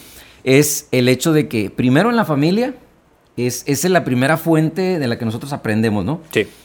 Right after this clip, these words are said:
Speaker 1: Entonces, eh, familia, lo, nuestra familia nos, nos va formando en el área financiera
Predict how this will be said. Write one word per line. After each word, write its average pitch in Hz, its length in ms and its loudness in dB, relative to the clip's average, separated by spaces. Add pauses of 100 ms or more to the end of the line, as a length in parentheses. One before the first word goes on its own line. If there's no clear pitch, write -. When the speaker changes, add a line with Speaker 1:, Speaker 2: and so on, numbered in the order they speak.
(120)
Speaker 1:
Entonces, 113 640 0
eh, 104 400 0
familia, 131 520 2
lo, 131 160 -2
nuestra 123 280 -2
familia 170 600 6
nos, 120 420 0
nos 117 300 0
va 117 80 0
formando 151 680 0
en 120 160 -2
el 107 100 -2
área 107 180 -2
financiera 143 680 -2